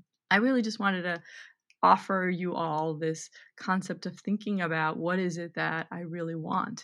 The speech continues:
and what is it that I want my life to look like. And even if they're small incremental changes,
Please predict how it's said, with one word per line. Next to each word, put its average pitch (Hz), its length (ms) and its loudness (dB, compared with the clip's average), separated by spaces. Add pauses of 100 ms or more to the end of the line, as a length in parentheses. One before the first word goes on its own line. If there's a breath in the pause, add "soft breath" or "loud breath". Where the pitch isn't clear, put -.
(120)
and 170 160 -6
what 180 160 -2
is 175 240 -2
it 165 200 -2 (360 loud breath)
that 160 420 0 (240 loud breath)
I 190 80 0
want 175 280 -4
my 165 140 -4
life 160 220 -6 (120)
to 170 60 -8
look 170 220 -8
like. - 220 -8
And 160 140 -6
even 226 260 4
if 208 120 -2
they're 170 140 -6
small 180 680 -2 (320)
incremental 175 720 -2
changes, 170 720 -4